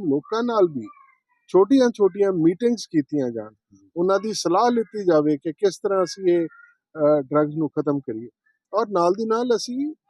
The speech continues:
ਪੁਆਇੰਟ ਆਫ ਸੇਲ ਆਈਡੈਂਟੀਫਾਈ ਕੀਤੇ ਆ, ਜਿਸ ਤੇ ਸਖਤ ਨਜ਼ਰ ਰੱਖੀ ਜਾ ਰਹੀ ਹੈ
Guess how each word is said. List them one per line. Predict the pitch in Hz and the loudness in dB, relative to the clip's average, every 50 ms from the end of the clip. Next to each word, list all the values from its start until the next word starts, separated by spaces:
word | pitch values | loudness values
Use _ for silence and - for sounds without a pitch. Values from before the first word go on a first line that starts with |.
| _ | _
ਪੁਆਇੰਟ | - 180 196 233 262 - | 0 2 2 2 2 2
ਆਫ | 254 240 - | 0 -2 -2
ਸੇਲ | - - 190 196 254 277 269 | -2 2 2 2 4 4 2
ਆਈਡੈਂਟੀਫਾਈ | 240 202 175 175 170 170 170 151 - 151 147 147 | 2 0 0 0 -2 -2 -4 -2 0 2 0 0
ਕੀਤੇ | 135 139 139 131 _ 147 143 151 196 | 0 -2 -6 -4 _ 0 0 0 0
ਆ, | 226 - _ _ _ - - _ _ _ | -2 -6 _ _ _ -20 -20 _ _ _
ਜਿਸ | 180 202 185 - | 2 2 2 2
ਤੇ | - 254 240 | -6 -8 -8
ਸਖਤ | - - 254 247 240 _ - 220 185 | -4 -2 -4 -4 -4 _ -6 0 0
ਨਜ਼ਰ | 175 156 160 156 147 | 2 2 2 0 0
ਰੱਖੀ | 135 - _ 143 127 | -2 -6 _ -8 -4
ਜਾ | 120 120 110 | -4 -4 -6
ਰਹੀ | 107 110 110 | -6 -10 -16
ਹੈ | 95 | -20